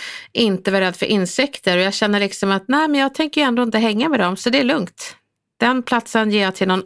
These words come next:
annan som vill kramas med skalbaggar." Så Camilla, jag förstår dig. Du behöver absolut inte hålla tal så länge det inte är att du vill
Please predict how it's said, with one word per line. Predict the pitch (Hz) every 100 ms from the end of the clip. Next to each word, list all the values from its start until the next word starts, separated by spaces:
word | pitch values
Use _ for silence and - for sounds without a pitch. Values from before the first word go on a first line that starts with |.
| -
annan | 226 180 202 180 175
som | - 175
vill | 175
kramas | 175 190 175 175 175 -
med | 170 156 - - - - - - - - - _ _ -
skalbaggar." | - 226 196 190 220 208 - - - - - _ _
Så | - 277
Camilla, | 269 277 262 254 240
jag | - 254 285 233
förstår | - 196 - 220
dig. | 196 180
Du | 208
behöver | 220 214 269 254 214
absolut | 202 202 - 240 262 359 294 -
inte | 202 196
hålla | 196 190
tal | 196 240 180 190 220 - - -
så | - 302
länge | 294 269 240
det | 233
inte | 214 - 202
är | 202 202 196 190
att | - 202
du | 214
vill | 208 262 226 190 202